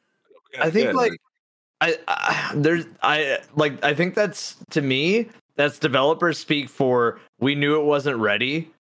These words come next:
Speaker 1: like,
Speaker 2: Yes.
Speaker 1: we knew we weren't happy with it, but we also kinda got told to make it the most powerful. Um, 'cause, like,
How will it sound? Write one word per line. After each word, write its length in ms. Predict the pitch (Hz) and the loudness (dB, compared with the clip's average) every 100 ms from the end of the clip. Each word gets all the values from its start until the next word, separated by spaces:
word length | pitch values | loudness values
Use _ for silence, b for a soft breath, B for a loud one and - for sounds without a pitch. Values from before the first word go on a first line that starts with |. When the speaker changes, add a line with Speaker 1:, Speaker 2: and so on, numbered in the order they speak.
| _ | _
Speaker 1:
like, 120 | 120 110 | -2 0
Speaker 2:
Yes. 60 | |
Speaker 1:
we 80 | 127 | 0
knew 240 | 123 127 131 | 0 0 2
we 120 | 131 | 2
weren't 280 | 123 123 110 | 2 0 0
happy 340 | 107 104 131 | -2 0 2
with 220 | 139 139 | 2 2
it, 240 | 165 160 - _ _ - | 2 0 -4 _ _ -2
but 340 | 127 123 123 - | 2 2 0 0
we 180 | 127 127 | 0 2
also 400 | 127 123 131 120 | 0 0 0 0
kinda 300 | 127 120 120 | -2 -2 0
got 260 | 113 107 | -2 -4
told 440 | - 117 113 110 92 | -2 0 2 0 -2
to 100 | 123 | -2
make 240 | 113 110 | 0 -2
it 140 | 113 - | -2 -2
the 260 | 107 107 113 | -2 0 0
most 320 | 113 110 - | 0 -2 -2
powerful. 680 | 110 98 107 110 143 156 156 _ _ _ - | -4 -2 -2 0 0 0 -4 _ _ _ -4
Um, 420 | 123 117 107 104 - | 0 0 0 -4 -4
'cause, 200 | - 147 | -4 0
like, 260 | 170 165 | 0 -2